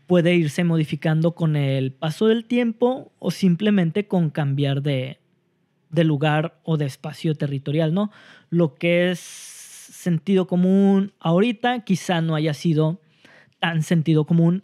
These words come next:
en otro tiempo, o lo que, la decisión que tomes tú por sentido común aquí en México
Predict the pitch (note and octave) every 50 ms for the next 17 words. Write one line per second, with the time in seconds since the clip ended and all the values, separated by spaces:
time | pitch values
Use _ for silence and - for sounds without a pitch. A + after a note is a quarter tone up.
0 | _ - F3 E3 D3+ C#3 C#3 E3+ _ - D#3+ D3+ C#3 E3+ E3+ E3 - G3 E3+ D#3
1 | D3+ - F3+ F#3+ G#3 G3+ _ - - - - - - _ - F#3+ G#3 A3 A#3 A#3
2 | A#3 A#3 A#3 A#3+ A#3+ A3+ G3+ F3+ - F#3+ F3+ E3+ E3 D#3+ D#3 D3 C#3+ C#3+ C#3+ C#3+
3 | D#3 - _ _ _ _ - - - F#3+ F3 E3+ D#3+ E3 D#3 - D#3+ - F3+ E3+
4 | E3 G3+ - - F#3 F3+ F3+ - - F3+ E3 - F3+ D#3 - D#3+ D#3 E3 D#3+ E3+
5 | E3 F3 E3+ E3 D3+ D3+ D3+ C#3 C3+ - D#3+ D3+ D#3 D3+ D3 C3+ - D#3 - G3+
6 | A#3 - _